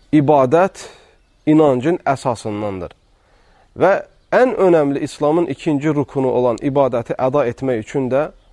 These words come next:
məscidlər xüsusiləşdirilmişdir. Peyğəmbər sallallahu aleyhi və səlləm bir sahabəyə demişdir ki, bu məscidlər pisliklər, pisliklər etmək üçün,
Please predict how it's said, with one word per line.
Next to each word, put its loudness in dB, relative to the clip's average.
məscidlər 0
xüsusiləşdirilmişdir. -6
Peyğəmbər 4
sallallahu 0
aleyhi -2
və -8
səlləm -2
bir 0
sahabəyə 0
demişdir -2
ki, -2
bu 4
məscidlər 2
pisliklər, 0
pisliklər -2
etmək 0
üçün, -2